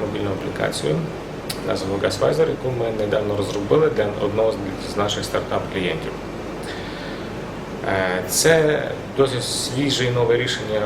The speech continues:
у сфері розробки авіаційного програмного забезпечення, спеціалізованого авіаційного забезпечення, я б сказав. І розроблено на платформі Android в силу її поширеності і популярності на даний момент.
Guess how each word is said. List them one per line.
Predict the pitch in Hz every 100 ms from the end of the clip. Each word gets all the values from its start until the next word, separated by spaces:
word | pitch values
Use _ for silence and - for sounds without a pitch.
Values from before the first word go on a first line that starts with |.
| 104
у |
сфері | 98 - 110 107 101 - - - - - - - - - - - -
розробки | 101 98 110 - - 104 101 98 95
авіаційного | 98 101 101 110 101 92
програмного | 98 98 98 92
забезпечення, | 92 - 151 - - 95
спеціалізованого | - - - 104 101 90 85 87 87
авіаційного | 90 98 92 90
забезпечення, | 104 113 - - - 120
я |
б | -
сказав. | - 92 90 85 - - - - - -
І | 113 113 110 107
розроблено | 107 120 180 165
на | 127 110 101 -
платформі | 113 113 123 120 113
Android | 117 113 131 151 151 139 - - - 113 101
в |
силу | - - - 127 117 110
її | 107 107
поширеності | 110 - - 135 131 - - - 123 131
і | - - 95
популярності | 104 107 98 90 90 -
на | 92 87
даний | 92 87 85
момент. | 90 85 -